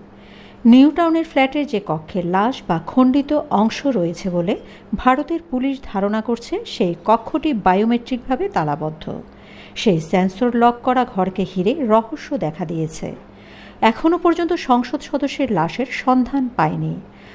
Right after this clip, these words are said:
ফলে খুনের ধোঁয়াশা এখনও কাটেনি। তবে সংসদ সদস্য আনোয়ারুল আজিমের হত্যাকাণ্ডের সঙ্গে চরমপন্থীদের একটি গ্রুপ জড়িত। এর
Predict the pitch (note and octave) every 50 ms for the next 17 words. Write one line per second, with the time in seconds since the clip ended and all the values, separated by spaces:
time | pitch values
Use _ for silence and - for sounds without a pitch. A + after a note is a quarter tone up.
0 | - - - - G3 F3+ D#3+ D#3+ D#3+ E3 - G#3 F#3 F#3 F3+ F3 D#3+ D#3+ G#3+ G#3+
1 | G#3+ A3 G#3+ - D4+ F#4+ A#4+ - - G#3+ G3+ G3+ - - C4+ C4 C#4 C4 - -
2 | D#3+ D#3+ D#3+ F3+ - E3 E3+ F3 F3+ B3+ - - - - - - - - - -
3 | - - - - - - D4+ D#4 D#4 F4+ F4+ - - C#4 C4+ C4+ - - E4 -
4 | - - E4 E4 D#4 - - - - - - G#3+ G3+ G#3 A#3 C4 C4+ C4+ D4 C#4
5 | D4 C#4 C4+ C#4+ C4+ C4 C4+ C4 - A3 G#3 - - A#3 A#3+ B3 A#3+ A#3 A#3+ A#3
6 | - - G#3+ F3+ F3 E3+ E3 A#3 F4 - - - - - - - - - C#4 C4+
7 | C4 D4+ D#4+ D#4+ - D#4+ D#4 C#4+ D4+ D4+ D#4+ D4 B3 G#3+ - - F3+ D3+ D3+ G3
8 | A3 C4 C4 - - - - F3 D#3+ D#3 - - - G2+ - - - - - -
9 | - - - - - - F3